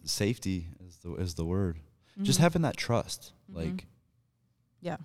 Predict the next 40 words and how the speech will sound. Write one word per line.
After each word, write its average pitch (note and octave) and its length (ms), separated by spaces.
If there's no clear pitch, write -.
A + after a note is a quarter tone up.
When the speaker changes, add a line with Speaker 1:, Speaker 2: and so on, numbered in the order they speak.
Speaker 1:
"Okay, F#2+ 380
this G#2+ 220
might, G#2+ 280
it, F#2+ 140
it A2+ 60
might C#3 240
piss E3+ 160
somebody G#2 320
off." D2 340
Speaker 2:
Mm-hmm. G3 200
Speaker 1:
You, F#2 140
one B2+ 140
of C#3 100
us B2 140
might A2 220
get, G#2 240
like, F#2 180
a F#2+ 40
little G2+ 260
upset F#2 420
or F2+ 60
Speaker 2:
Of D#2+ 80
Speaker 1:
pissed. F#2+ 300
Speaker 2:
course. A#3 520
That's A3 220
part A#3+ 240
of F3 60
a E3 40
relationships. D#3+ 720
<laughs> - 180
Speaker 1:
But - 140
you A#2 180
know A2 580
and G2 100
you F#2+ 160
understand F#2+ 600
that D2+ 220
we're F2+ 120
being D#2+ 240
true E2 440